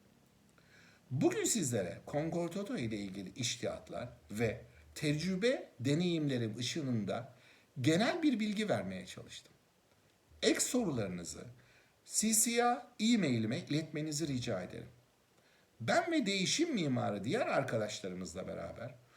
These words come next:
sorunlarınıza çözüm olmak bizleri mutlu edecektir. Bir sonraki videom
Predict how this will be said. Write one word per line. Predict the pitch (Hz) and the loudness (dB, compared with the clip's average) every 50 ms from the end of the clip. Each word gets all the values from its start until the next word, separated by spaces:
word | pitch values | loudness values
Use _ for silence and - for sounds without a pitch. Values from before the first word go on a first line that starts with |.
| - - - | -20 -16 -10
sorunlarınıza | - - - 208 214 226 240 240 240 240 233 240 240 226 269 262 262 | -6 -2 2 4 4 4 4 2 2 2 0 0 -2 -2 -4 -4 -6
çözüm | - - 170 165 - 277 269 | -4 -4 -2 -2 0 0 0
olmak | 185 135 117 95 90 - - - - - - - | 0 0 0 -2 -2 -4 -6 -10 -14 -20 -16 -10
bizleri | 127 147 196 202 180 175 180 190 | -6 -4 -4 -2 -2 -2 -2 -2
mutlu | 202 180 165 - - 180 | -2 -4 -4 -4 -4 -4
edecektir. | 143 110 90 90 - - - - - - - - - _ _ _ _ _ _ _ - - - _ _ - - | -4 -4 -4 -6 -10 -12 -14 -16 -18 -20 -20 -20 -20 _ _ _ _ _ _ _ -20 -20 -20 _ _ -6 0
Bir | 127 180 302 359 370 | 6 6 8 8 8
sonraki | - - - - 131 120 113 110 - 113 101 | 6 4 6 4 4 2 2 0 -2 -4 -2
videom | 104 98 87 90 90 90 92 - 170 185 | -2 -2 -4 -4 -6 -6 -6 -6 -8 -10